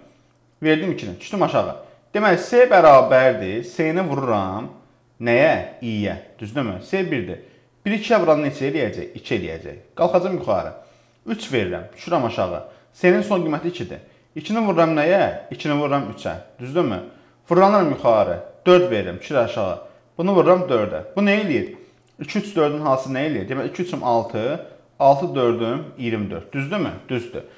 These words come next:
Deməli, mən C-ni nə tapdım? C-ni tapdım iyirmi dörd. Düşürəm aşağı indi. M bərabərdir oct C. Düzdürmü? Oct C nə deməkdir, əziz izləyicilər? Oct dedim ki, səkkiz say sistemi keçirməkdir. Vsyo, C neçədir? İyirmi dörd.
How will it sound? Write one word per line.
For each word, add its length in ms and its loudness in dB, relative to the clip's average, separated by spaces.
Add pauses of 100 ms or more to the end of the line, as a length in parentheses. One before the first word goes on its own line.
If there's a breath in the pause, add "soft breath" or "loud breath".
(280 soft breath)
Deməli, 280 6
mən 160 2
C-ni 240 4
nə 80 4
tapdım? 460 2
C-ni 220 0
tapdım 300 0
iyirmi 280 -4
dörd. 260 -18
Düşürəm 260 0
aşağı 300 -4
indi. 160 -14 (300 soft breath)
M 260 4
bərabərdir 520 6
oct 360 -2
C. 160 -4 (300)
Düzdürmü? 340 -4 (320 loud breath)
Oct 280 -2
C 120 0
nə 80 0
deməkdir, 640 -2 (100)
əziz 380 -6
izləyicilər? 600 -2 (320 loud breath)
Oct 280 0
dedim 280 0
ki, 80 -6
səkkiz 480 -10
say 160 0
sistemi 240 -10
keçirməkdir. 640 -12 (260 soft breath)
Vsyo, 220 -6 (100)
C 160 -6
neçədir? 320 -4
İyirmi 320 -4
dörd. 140 -10